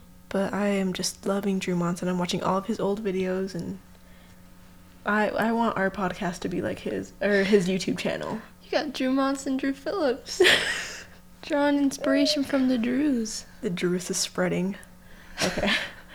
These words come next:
Speaker 1: Well, that's all I have. The more I talk, the more I'm gonna think, so let's just cut it.
Speaker 2: Okay, cut.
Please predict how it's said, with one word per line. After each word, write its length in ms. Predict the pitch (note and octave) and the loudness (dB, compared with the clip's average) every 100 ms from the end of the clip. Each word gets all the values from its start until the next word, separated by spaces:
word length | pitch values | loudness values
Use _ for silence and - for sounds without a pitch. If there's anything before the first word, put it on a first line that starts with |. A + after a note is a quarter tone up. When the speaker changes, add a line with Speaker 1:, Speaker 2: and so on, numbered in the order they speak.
| - - - - | -16 -16 -16 -2
Speaker 1:
Well, 120 | A#3+ | 0
that's 160 | C4 | 4
all 100 | B3 | 4
I 100 | A3+ | 4
have. 460 | A3 G3 F#3+ F#3 - - - - - | 4 4 4 2 -6 -18 -20 -14 -4
The 80 | |
more 180 | G3+ G#3+ | 0 0
I 60 | G#3+ | 0
talk, 340 | - F#3+ F#3 | 0 -2 -2
the 80 | G3 | -2
more 160 | F#3 F3+ | 0 0
I'm 80 | |
gonna 160 | F#3+ F3+ | 0 -2
think, 360 | F3+ F3+ F3+ F3+ | -4 -4 -2 -2
so 380 | - F3+ F3 F#3 - - - - | -4 -2 -2 -4 -10 -20 -20 -14
let's 160 | - F#3 | -8 -6
just 200 | - - | -6 -8
cut 180 | - F3+ | -8 -6
it. 160 | F3+ F#3 - - - - - - - - - - - - - | -6 -8 -16 -20 -20 -20 -20 -20 -20 -20 -20 -20 -20 -20 -18
Speaker 2:
Okay, 200 | - - | -6 -4
cut. 500 | A#3+ - C#4+ C#4+ C#4+ | -4 4 6 8 4